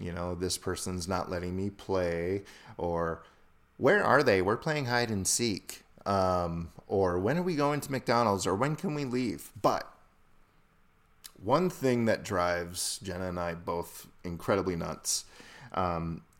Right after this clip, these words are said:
is there's two words in the English dictionary that we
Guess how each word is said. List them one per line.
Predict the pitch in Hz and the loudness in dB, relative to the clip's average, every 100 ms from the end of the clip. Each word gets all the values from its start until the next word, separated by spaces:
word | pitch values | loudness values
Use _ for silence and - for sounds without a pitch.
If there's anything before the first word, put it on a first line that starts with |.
| - 104 | -8 2
is | 101 92 90 85 | 4 4 2 2
there's | 101 90 | 2 2
two | - 139 | 2 4
words | 127 120 117 107 90 85 - | 6 6 6 4 0 -4 -4
in | 101 | -4
the | 95 90 | -4 -2
English | 98 90 - | -2 -4 -2
dictionary | 95 - 95 87 87 | -4 -2 -4 -2 -2
that | 85 80 | -2 -4
we | 87 92 90 85 | -2 -2 -2 -4